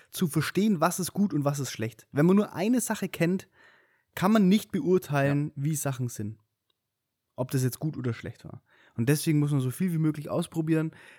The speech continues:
Speaker 1: Man muss Sachen scheiße finden. Man muss lernen, was gut ist, was schlecht ist, wer man selber ist. Und das kann man tatsächlich einfach nur, weiß nicht, es gibt genügend Leute, die im Sch-, auch während des Studiums immer noch nicht wissen, was sie eigentlich machen sollen, wenn sie durch sind.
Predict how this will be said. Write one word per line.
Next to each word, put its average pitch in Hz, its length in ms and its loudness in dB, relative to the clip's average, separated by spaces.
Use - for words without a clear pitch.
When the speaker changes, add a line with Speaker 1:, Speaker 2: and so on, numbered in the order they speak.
Speaker 1:
Man 139 100 4
muss 151 140 4
Sachen 147 200 -2
scheiße 170 400 -2
finden. 147 520 -2
Man 131 140 4
muss 131 140 2
lernen, 151 360 4
was 139 160 -2
gut 175 200 -6
ist, 147 120 -6
was 131 100 -4
schlecht 147 280 -6
ist, 139 120 -10
wer 131 140 2
man 123 100 2
selber 151 380 2
ist. 160 340 -4
Und 127 160 -2
das 160 140 -8
kann 180 160 -2
man 208 140 2
tatsächlich 180 400 -6
einfach 175 220 -2
nur, 190 440 0
weiß 190 100 0
nicht, 139 100 2
es 131 100 -4
gibt 160 160 -6
genügend 196 280 6
Leute, 196 240 0
die 180 160 -4
im 165 100 0
Sch-, - 220 -2
auch 147 240 2
während 165 340 2
des 151 140 -2
Studiums 233 420 2
immer 208 200 4
noch 190 100 2
nicht 165 160 -8
wissen, 165 240 -2
was 156 140 -2
sie - 100 -4
eigentlich 139 240 -4
machen 175 220 -4
sollen, 123 220 -2
wenn 123 120 0
sie 120 100 -10
durch 202 280 2
sind. 120 340 -2